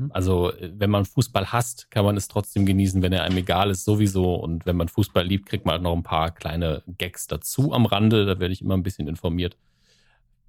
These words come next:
Speaker 2: Wir besprechen das ja tatsächlich sogar jede Folge in einem eigenen Podcast mittlerweile. Und das Absurde ist, die Leute lieben das. Ähm, aber Steve Carell, auch ein Thema bei mir gerade aktuell, weil ich jetzt zum ersten Mal das U-S Office nachhole.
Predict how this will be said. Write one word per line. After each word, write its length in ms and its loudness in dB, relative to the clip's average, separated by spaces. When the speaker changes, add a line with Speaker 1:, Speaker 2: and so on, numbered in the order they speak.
Speaker 2:
Wir 120 -2
besprechen 400 -2
das 100 -4
ja 80 0
tatsächlich 380 -2
sogar 340 2
jede 280 2
Folge 400 2
in 120 2
einem 100 2
eigenen 300 0
Podcast 400 0
mittlerweile. 520 2
Und 140 -2
das 140 -2
Absurde 500 0
ist, 200 -4
die 40 -6
Leute 260 -2
lieben 280 2
das. 260 0
Ähm, 500 0
aber 520 0
Steve 240 -2
Carell, 540 2
auch 260 4
ein 100 4
Thema 360 4
bei 120 4
mir 200 6
gerade 320 2
aktuell, 340 0
weil 140 -2
ich 120 -4
jetzt 240 0
zum 120 0
ersten 340 -2
Mal 360 2
das 380 -4
U-S 340 0
Office 360 -6
nachhole. 580 -4